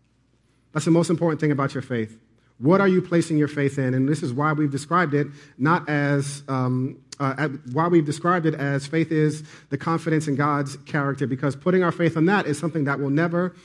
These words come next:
fail us. It might disappoint you, but it won't fail you. Uh, we've told this story before. Uh, imagine two people walking out onto the ice. Uh, one person walks out to the ice. It's a half an inch thick, and they're so confident. They're feeling great.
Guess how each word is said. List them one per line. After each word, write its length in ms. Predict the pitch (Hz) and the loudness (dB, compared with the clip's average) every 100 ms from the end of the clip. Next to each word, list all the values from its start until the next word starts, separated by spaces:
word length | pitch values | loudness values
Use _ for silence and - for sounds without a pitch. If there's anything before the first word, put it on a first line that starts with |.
| _ _ | _ _
fail 340 | - 156 143 | -2 0 0
us. 380 | 123 127 - - _ _ _ _ _ | -2 -6 -16 -20 _ _ _ _ _
It 60 | 135 | 0
might 160 | 170 175 | 4 4
disappoint 500 | 180 147 202 202 151 | 2 0 0 2 2
you, 300 | 143 151 151 | 2 0 -4
but 140 | 139 139 | -6 -4
it 40 | |
won't 200 | 143 139 | -4 -4
fail 220 | 147 135 | -4 -4
you. 180 | 117 127 - _ _ _ _ _ _ _ _ _ - | -4 -8 -16 _ _ _ _ _ _ _ _ _ -4
Uh, 220 | 151 120 | -4 -2
we've 160 | 165 180 | 0 2
told 200 | 190 170 | 2 0
this 100 | 156 | 0
story 240 | 170 156 | 0 0
before. 560 | 139 139 151 151 151 151 - | 0 -2 0 0 0 -2 -4
Uh, 200 | 147 135 | -4 0
imagine 360 | 139 170 170 156 | 2 2 2 0
two 160 | 170 | 0
people 200 | 156 156 | 0 0
walking 280 | 139 143 143 | 0 -2 -2
out 120 | 139 | -2
onto 120 | 135 131 | -2 -4
the 60 | |
ice. 580 | 120 135 143 143 - - _ _ _ _ | -4 -2 -2 -4 -10 -18 _ _ _ _
Uh, 340 | 131 131 139 | -2 -2 -4
one 380 | 139 135 170 175 | -2 4 6 6
person 320 | 160 165 165 | 4 0 2
walks 240 | 147 151 151 | 0 0 -2
out 80 | 143 | -2
to 60 | |
the 120 | 151 131 | 0 0
ice. 440 | 175 175 - - | 2 2 -2 -6
It's 120 | 147 143 | -6 -4
a 80 | |
half 240 | 127 160 156 | -4 -4 -4
an 100 | 156 | -2
inch 180 | 156 156 | -2 -2
thick, 360 | 190 196 - - _ _ | 0 0 -4 -20 _ _
and 120 | 131 | 4
they're 160 | 165 170 | 4 4
so 320 | 165 180 175 | 0 0 0
confident. 560 | - 165 160 143 127 131 | 0 -2 0 -2 -4 -2
They're 120 | 151 | -2
feeling 360 | - 180 156 | 2 4 4
great. 300 | 123 160 160 | 2 2 2